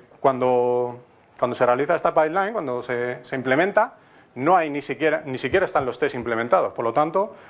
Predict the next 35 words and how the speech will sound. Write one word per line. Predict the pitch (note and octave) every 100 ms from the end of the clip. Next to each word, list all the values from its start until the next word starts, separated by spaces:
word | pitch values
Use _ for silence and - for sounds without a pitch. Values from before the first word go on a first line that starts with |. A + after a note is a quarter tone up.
| -
a | B2+
partir | C#3+ C#3
de | G3+
aquí, | G3+ G3+ A#3+ -
nuestros | D3 C3+ - C#3+ C3 C#3 - - _ -
test | F3 A#3+ - -
están | - D#3+
en | D3
rojo, | C3+ C#3 - G#2 - _ _ _ - - - - - - -
¿vale? | - D#3+ - - - - - _
Hasta | - B2 C3+
que | C3+
lleguemos | B2 B2 C#3
a | D3
este | D3
punto. | A#2+ G#2 - - _ _ _ - - - _
Luego, | D#3+ F3 G#2+ - _
siguiente | - D3 F3+ F#3
paso, | G3+ G#3 A#3+ C4 _ _ _ _ _ - -
escribir | C#3 C3+ C#3+ F#3+ C4 - _ - - _
el | C3+ C3+
código | F3+ G#3 A#3
de | F#3+
los | D3+
test | - F3
de |
aceptación. | E3+ F3+ - - D3 A2 -
Es | -
decir, | D#3 F#3
todavía | - C3 F#3+
no | A3+
hemos | A3+ -
desarrollado | C#3+ - D3 D3 F3
nada. | D#3+ A#2 - - _ - - _
Estamos, | - E3+ G#3 B3 -